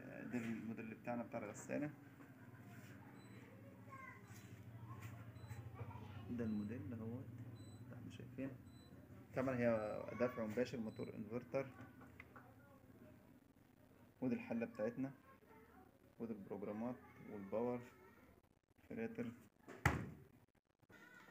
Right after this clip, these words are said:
آه، بالنسبة للأول لنظام التشغيل بتاعنا، طبعًا الفلتر الأزرق ده بعد نهاية كل يوم غسيل بفك الفلتر،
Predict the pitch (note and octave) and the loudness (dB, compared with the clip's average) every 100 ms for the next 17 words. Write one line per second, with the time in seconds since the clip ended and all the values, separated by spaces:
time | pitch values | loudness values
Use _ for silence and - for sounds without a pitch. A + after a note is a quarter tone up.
0 | - A#2+ A#2 A2+ B2+ D#3+ D3 C#3 - C#3+ | 0 6 6 8 10 8 12 12 12 10
1 | D3+ C#3 A#2 A#2 C#3 C3+ G#2+ B2 A#2 B2+ | 10 4 4 6 6 6 2 4 4 4
2 | C3+ D3 D3 - - - D3 C3+ B2+ C#3+ | 4 2 -2 -10 4 12 12 12 10 8
3 | C3+ B2 B2 B2+ A#2+ C3 A#2+ A2+ A#2+ C3 | 8 8 8 8 8 10 8 8 6 6
4 | B2 B2+ A#2 A#2 C#3+ A#2+ B2+ - A#2+ A#2 | 10 12 12 8 2 2 2 2 4 2
5 | G2+ | 4